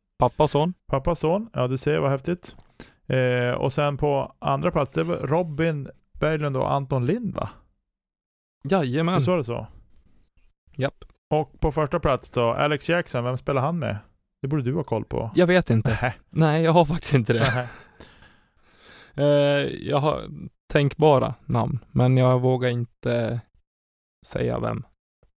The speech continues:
Speaker 1: För jag vet, nej, jag är osäker. Så Alex och hans kompanjon vinner Pro Open-klassen.
Speaker 2: Ja, just det.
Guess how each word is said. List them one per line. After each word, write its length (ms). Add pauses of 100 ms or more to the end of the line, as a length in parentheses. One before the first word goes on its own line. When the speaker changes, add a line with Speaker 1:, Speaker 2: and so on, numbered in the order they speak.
Speaker 1:
För 100
jag 80
vet, 200
nej, 240 (200)
jag 180
är 60
osäker. 380 (760)
Så 180
Alex 360
och 60
hans 160
kompanjon 680
vinner 420
Pro 340
Open-klassen. 600
Speaker 2:
Ja, 220 (920)
just 180
det. 140